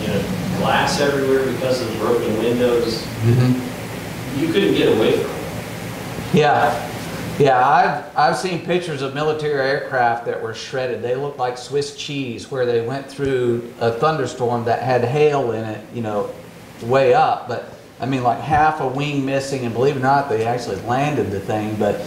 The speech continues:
Speaker 2: it just, it was completely destroyed. Now, we're talking about hail, softball, grapefruit,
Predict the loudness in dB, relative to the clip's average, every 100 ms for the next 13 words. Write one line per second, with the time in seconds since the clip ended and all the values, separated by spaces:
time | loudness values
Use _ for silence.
0 | -10 -4 2 2 2 0 0 0 0 0
1 | -4 -2 0 0 0 -2 2 4 4 -2
2 | -6 2 2 2 -4 2 4 4 4 4
3 | 2 0 2 2 0 -4 -14 -6 2 4
4 | 4 2 -2 -6 -14 -20 -20 -20 -20 -18
5 | -10 0 4 4 4 2 4 4 4 2
6 | 0 -8 -18 -20 -20 -20 -4 2 2 0
7 | -4 -2 0 2 0 -4